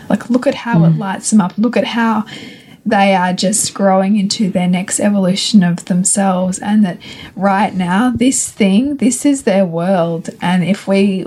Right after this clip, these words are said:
Speaker 1: wanna love them better, then we wanna love them in that world
Speaker 2: Mm.
Speaker 1: and make that world as meaningful to us as we can because we love them
Speaker 2: Mm.
Speaker 1: and we wanna celebrate who they are becoming.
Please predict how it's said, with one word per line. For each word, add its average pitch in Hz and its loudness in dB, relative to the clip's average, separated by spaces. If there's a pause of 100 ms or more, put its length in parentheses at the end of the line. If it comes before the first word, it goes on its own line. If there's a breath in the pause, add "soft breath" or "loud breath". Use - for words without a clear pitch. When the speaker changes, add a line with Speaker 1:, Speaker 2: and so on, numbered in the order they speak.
Speaker 1:
wanna 190 2
love 180 0
them 180 0
better, 190 0
then 180 0
we 175 0
wanna 190 0
love 180 -2
them 180 0
in 190 2
that 190 -2
world 175 -2 (200)
Speaker 2:
Mm. 160 4
Speaker 1:
and 190 2
make 202 0
that 208 0
world 180 0 (580 soft breath)
as 190 0
meaningful 190 0
to 190 -2
us 220 0
as 226 -2
we 185 2
can 185 -2 (240)
because 233 0
we 180 2
love 175 0
them - -6 (260)
Speaker 2:
Mm. 151 6
Speaker 1:
and 185 -4
we 185 0
wanna 180 0
celebrate 180 0
who 185 4
they 175 0
are 175 0
becoming. - -4